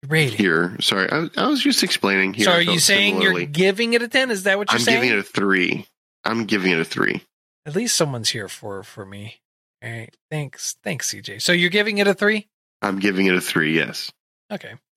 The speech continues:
Speaker 1: I mean, like, that's funny that you're giving it a three when you're saying it, you love the movie, it was so great, and you had a lot of positive to
Speaker 2: I
Speaker 1: say
Speaker 2: did.
Speaker 1: about it.
Speaker 2: I did. Y-, you know, it, it's like a meal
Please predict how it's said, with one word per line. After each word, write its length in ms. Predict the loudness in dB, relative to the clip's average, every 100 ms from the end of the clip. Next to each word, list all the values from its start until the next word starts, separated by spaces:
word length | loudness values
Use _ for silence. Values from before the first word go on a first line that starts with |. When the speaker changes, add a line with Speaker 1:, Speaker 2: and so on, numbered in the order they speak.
| _ _ _ -2
Speaker 1:
I 40 |
mean, 200 | 2 4
like, 160 | 4 4
that's 180 | 2
funny 380 | 4 4 4 4
that 200 | 4 4
you're 120 | 2
giving 300 | 2 0 0
it 80 | -2
a 20 | 0
three 220 | 0 0
when 140 | 0
you're 100 | -2
saying 300 | 0 0 0
it, 180 | 0 -2 -4
you 140 | -4
love 260 | 0 0 0
the 80 | 0
movie, 260 | 0 2
it 40 | 0
was 120 | 0
so 160 | 0
great, 300 | 0 0 0
and 80 | -2
you 80 | -2
had 140 | -4 -4
a 20 |
lot 180 | -6 -6
of 120 | -10
positive 500 | -2 -2 -2 -6 -2
to 60 |
Speaker 2:
I 60 | -2
Speaker 1:
say 140 | 0 0
Speaker 2:
did. 300 | 2 2 2
Speaker 1:
about 120 | -2
it. 80 | -4
Speaker 2:
I 180 | -2 -2
did. 580 | 2 4 4 2 -2 -12 _ _ _
Y-, 120 | -4 0
you 120 | 2
know, 240 | 2 2
it, 180 | 0 -2 0
it's 200 | 0 2
like 300 | 2 0 -2
a 80 | -2
meal 540 | 2 2 2 0 -6